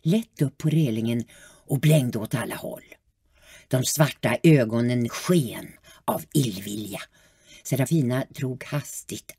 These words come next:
andan. Det var missus Coulter. En mörkklädd man skyndade ut på däck för att hälsa på henne, och han såg sig om som om han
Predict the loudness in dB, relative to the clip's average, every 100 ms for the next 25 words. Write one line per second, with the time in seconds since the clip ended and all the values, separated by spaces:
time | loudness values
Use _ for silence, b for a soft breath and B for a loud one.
0 | -8 -6 -4 -6 -6 -6 -6 -12 _ _
1 | b b b b b b -8 -6 -6 -6
2 | -10 -12 -8 -6 -4 -4 -4 -4 -6 -6
3 | -2 -2 -2 -10 -10 -12 -14 _ _ _
4 | _ _ _ _ _ _ _ _ _ b
5 | b b b b 6 10 10 8 4 4
6 | 6 4 4 4 4 2 2 0 0 0
7 | 0 -2 0 -2 -2 -2 0 0 -2 -2
8 | 0 2 2 0 b b b b b 4
9 | 4 0 0 2 4 2 0 0 2 2
10 | -2 -2 -2 -2 -2 -4 -4 -4 -4